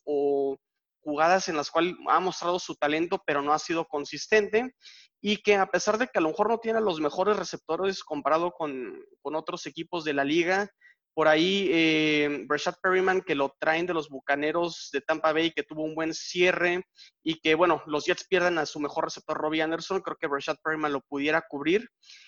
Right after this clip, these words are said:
y que este jugador de segunda ronda, Denzel Mims, que seleccionó Joe Douglas, pudiera convertirse eventualmente en un futuro este receptor número uno que los Jets tanto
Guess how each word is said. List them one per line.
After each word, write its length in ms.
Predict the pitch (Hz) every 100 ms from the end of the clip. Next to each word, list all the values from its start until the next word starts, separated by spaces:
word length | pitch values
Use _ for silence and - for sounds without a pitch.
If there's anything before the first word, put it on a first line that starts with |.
| - -
y 140 | 202
que 320 | - 196 190 -
este 260 | 196 -
jugador 400 | 202 180 165 196
de 80 | 190
segunda 500 | - 165 175 196 180
ronda, 380 | 170 175 180 165
Denzel 420 | 151 147 180 175
Mims, 320 | 175 180 175
que 120 | -
seleccionó 600 | 139 147 135 - 147 151 160
Joe 160 | 160 160
Douglas, 680 | 170 175 165 165 165 - _
pudiera 400 | 151 147 160 170
convertirse 640 | 165 147 135 - 202 220
eventualmente 720 | 208 160 - 170 175 175 175 180
en 40 |
un 100 | 160
futuro 260 | - 170 170
este 240 | - 170
receptor 420 | 143 143 - 156
número 280 | 165 165 156
uno 260 | 151 170 -
que 60 |
los 160 | 143 139
Jets 300 | 147 151 -
tanto 440 | 160 151 160 147